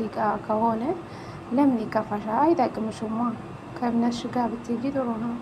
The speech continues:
ፉአድ እና ፈቲ አሁን አንድ ናቸው፣ በእምነታቸው አንድ ናቸው። አንድ ላይ አርጎ ያምራሉ፣ እውነት ለመናገር ማለት ነው። አንቺ ግን እሱ ሙስሊም፣ አንቺ ክርስቲያን፣ እንዴት ነው?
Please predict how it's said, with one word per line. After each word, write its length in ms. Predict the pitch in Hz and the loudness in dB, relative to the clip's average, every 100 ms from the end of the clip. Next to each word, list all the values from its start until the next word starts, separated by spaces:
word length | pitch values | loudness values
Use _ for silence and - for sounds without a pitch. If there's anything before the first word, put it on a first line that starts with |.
| - - - | -10 -12 -8
ፉአድ 300 | - 254 262 | 4 6 6
እና 180 | 262 247 247 | 4 2 0
ፈቲ 240 | 247 247 269 | -4 -2 2
አሁን 220 | 302 349 | 4 4
አንድ 260 | 262 254 247 262 | 2 0 0 -2
ናቸው፣ 400 | 214 208 - 233 | -2 -6 -8 -6
በእምነታቸው 600 | 226 233 226 226 233 240 | -2 0 0 -2 -2 0
አንድ 160 | 233 233 | 0 2
ናቸው። 360 | 233 233 240 240 | 2 0 -2 -4
አንድ 180 | 226 240 | 0 0
ላይ 180 | 254 254 240 | 2 2 0
አርጎ 240 | 214 202 233 | -4 -2 0
ያምራሉ፣ 460 | 220 214 208 208 214 | 0 -4 -4 -6 -6
እውነት 280 | 226 233 226 | -2 0 0
ለመናገር 580 | 208 214 220 220 269 269 | -2 -4 -4 -4 -4 -2
ማለት 240 | 220 226 | -4 -2
ነው። 100 | 247 | 0
አንቺ 160 | 233 233 | 2 0
ግን 200 | 247 311 349 - - - - - - | 0 0 -2 -8 -12 -12 -12 -12 -4
እሱ 180 | 240 - 285 285 320 - - - | -2 0 0 2 0 -4 -10 -2
ሙስሊም፣ 440 | 233 - 262 302 | -2 0 0 2
አንቺ 200 | 233 233 247 | 0 -2 -4
ክርስቲያን፣ 480 | - 220 - 226 254 | -8 -8 -6 -4 0
እንዴት 260 | 240 247 233 | 2 0 -2
ነው? 160 | 233 | -6